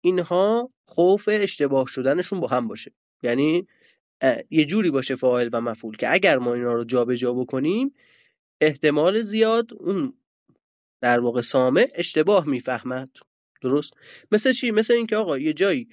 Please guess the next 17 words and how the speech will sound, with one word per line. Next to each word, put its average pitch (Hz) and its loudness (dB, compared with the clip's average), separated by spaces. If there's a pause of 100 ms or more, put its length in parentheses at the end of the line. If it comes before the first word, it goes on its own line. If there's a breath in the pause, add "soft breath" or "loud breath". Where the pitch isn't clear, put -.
(180 soft breath)
فاعل 156 4
و 160 2
مفعول 139 -4
هر 135 -4
دو 170 0
اعرابشون 135 2
مخفیه 170 -4
و 190 0
قرینه 156 2
ای 247 2
هم 233 0
وجود 165 -4 (260)
نداره، 143 2
مثل 170 0
ضرب 139 2
موسی 147 0
عیسی. 147 0